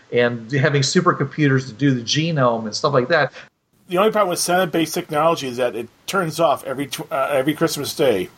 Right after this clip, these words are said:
Speaker 2: for the whole day, and it turns itself back on again 'cause it's Christmas, and Santa Claus, you know, you don't work on Christmas, so your computer's shut down.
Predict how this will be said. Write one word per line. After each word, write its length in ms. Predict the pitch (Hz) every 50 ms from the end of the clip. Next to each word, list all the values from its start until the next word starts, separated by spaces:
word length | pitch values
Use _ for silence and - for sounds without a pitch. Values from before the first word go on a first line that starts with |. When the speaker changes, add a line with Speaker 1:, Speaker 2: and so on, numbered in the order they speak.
| _ _ - - - - - _ _ _ _ - -
Speaker 2:
for 80 | - -
the 80 | 139
whole 140 | 135 151 160
day, 240 | 143 143 127 113 110
and 100 | 110 117
it 60 | 110
turns 260 | - 165 160 131 113
itself 380 | 147 143 123 - 147 139 123 -
back 200 | 135 120 120 -
on 140 | 123 123 123
again 320 | 117 107 107 98 92 90
'cause 220 | - 113 101 123
it's 100 | 120 -
Christmas, 540 | - - 254 226 - - 170 117 - - -
and 240 | - 131 120 110 104
Santa 220 | - - 123 131
Claus, 380 | 127 - 117 113 107 - - - -
you 100 | 147 120
know, 120 | 110 110
you 100 | 110 127
don't 200 | 127 147 165 151
work 180 | 147 190 175 185
on 80 | 160
Christmas, 360 | - 147 131 - 110 104 - -
so 220 | - 127 123 123
your 140 | 123 147 147
computer's 320 | - 127 123 156 160 147
shut 180 | - 131 113 -
down. 260 | 113 95 90 87